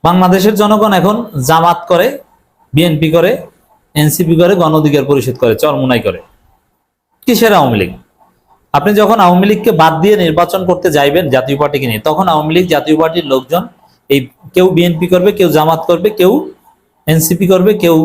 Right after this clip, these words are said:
গণ অধিকার পরিষদ করবে। সমস্যাটা কি? এই থিওরি আপনার চোখে বাজে না? তারা ঠিকই ভোট দিতে আসবে।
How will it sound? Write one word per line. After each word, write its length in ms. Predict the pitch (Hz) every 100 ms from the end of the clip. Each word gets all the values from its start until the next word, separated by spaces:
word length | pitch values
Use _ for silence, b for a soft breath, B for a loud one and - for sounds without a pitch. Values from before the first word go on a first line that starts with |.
| 160
গণ 120 | 156 202
অধিকার 280 | 208 208 185
পরিষদ 300 | 175 156 -
করবে। 240 | 113 104 101 _ _ _ -
সমস্যাটা 480 | 196 214 - 165
কি? 120 | - 131
এই 100 | 156
থিওরি 240 | 156 196 190
আপনার 220 | 180 185
চোখে 180 | 180 190
বাজে 200 | 185 165
না? 100 | 180 - - _ _ _ _ _ _ _ _ _ _ _ _
তারা 140 | 170 190
ঠিকই 300 | 208 214 226
ভোট 140 | 196
দিতে 180 | 170 147
আসবে। 240 | 104 90